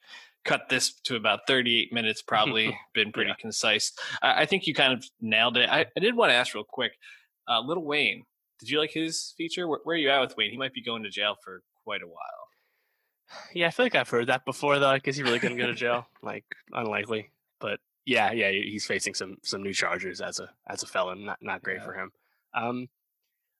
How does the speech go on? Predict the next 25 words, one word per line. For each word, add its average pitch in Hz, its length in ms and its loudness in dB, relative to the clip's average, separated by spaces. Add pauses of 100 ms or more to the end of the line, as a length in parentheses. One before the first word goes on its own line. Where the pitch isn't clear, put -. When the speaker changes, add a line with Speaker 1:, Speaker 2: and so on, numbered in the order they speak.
(120)
Speaker 2:
yeah, 156 220 6
like, 156 220 0
Lil 170 180 2
Wayne 156 380 2 (340)
is - 180 -4
like 123 160 0
Eminem 113 380 0
to - 100 -8
me 120 120 -4
these 117 240 -4
days, 120 260 0
even 123 220 -4
if 127 100 -4
he 117 300 -4
actually 107 540 -2 (120)
is 107 240 -2
kinda 110 260 2
good. 107 220 0
I'm 98 140 -2
just, 107 160 -6
like, 113 120 -8
so 113 200 0 (160)
biased 98 560 0
and, 98 120 -16
like, 95 160 -14